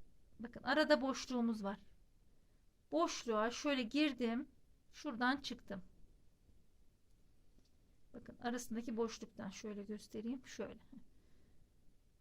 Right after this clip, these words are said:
Bir, iki, üç ve dört. Hepsini birlikte topladım.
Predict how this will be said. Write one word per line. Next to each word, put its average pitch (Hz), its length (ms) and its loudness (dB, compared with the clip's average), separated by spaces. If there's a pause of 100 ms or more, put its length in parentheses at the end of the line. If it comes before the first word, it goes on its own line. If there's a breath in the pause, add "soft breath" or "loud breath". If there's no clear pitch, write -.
(260)
Bir, 247 380 -6 (1900)
iki, 240 440 -10 (1500)
üç 254 480 -10 (1400)
ve 277 200 -2
dört. 196 180 -10 (640 soft breath)
Hepsini 233 520 -6
birlikte 277 680 2
topladım. 190 800 -4